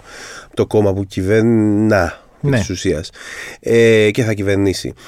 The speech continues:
Speaker 1: Άρα φαντάζομαι ότι αυτό θα είναι ένα θέμα το οποίο θα πρέπει να βάλει ο σύριζα. Βέβαια, από την άλλη, εδώ χρειάζεσαι λίγο μια δουλειά πάνω στην ταυτότητά σου.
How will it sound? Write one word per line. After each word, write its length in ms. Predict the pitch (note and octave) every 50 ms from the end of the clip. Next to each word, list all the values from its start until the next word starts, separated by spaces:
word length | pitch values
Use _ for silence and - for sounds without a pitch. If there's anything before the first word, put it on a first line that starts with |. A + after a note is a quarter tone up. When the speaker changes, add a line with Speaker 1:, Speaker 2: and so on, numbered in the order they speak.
| - - - - -
Speaker 1:
Άρα 1080 | - - C3+ E3 F#3 G#3+ A3 G#3+ G3+ G3 F#3+ F3+ F3 E3+ E3 D#3+ D#3+ D#3 D3+ D3 D3 - -
φαντάζομαι 440 | E3 D#3+ D3+ F3+ G3 G3 G3+ G3+
ότι 140 | G3 F3 F3+
αυτό 220 | E3 D#3 - F#3 E3
θα 100 | F3+ F3+
είναι 100 | F3+ F#3
ένα 180 | F#3 F3+ E3
θέμα 200 | C#3+ D#3 D3+ C#3
το 100 | B2 B2
οποίο 120 | A2+ A#2 G#2+
θα 120 | A2 A2
πρέπει 160 | G#2+ G#2+ G2+
να 60 | G2
βάλει 200 | F#2+ G2+ G2 F#2+
ο 40 | F#2
σύριζα. 640 | - - - F#2+ F2+ E2+ F2 F2 F#2+ G2+ A2+ C3+ -
Βέβαια, 300 | C3+ E3+ G#3+ A3+ A3+ A3+
από 140 | G#3 G3 F3+
την 220 | E3 E3+ D#3+ F3+
άλλη, 160 | G3+ G3+ G3+
εδώ 160 | F#3 F3+ G3 F#3+
χρειάζεσαι 520 | - F#3 F3 F#3+ F#3+ F#3 F3+ - - E3+
λίγο 280 | D#3+ E3+ F#3 F3+ F3 E3+
μια 180 | F3+ F#3 F3
δουλειά 200 | D#3+ D3 D#3 F3
πάνω 120 | E3+ E3 D#3
στην 120 | - D#3+
ταυτότητά 380 | C#3+ C3 - D3 C#3 - C3 A#2+
σου. 200 | - - -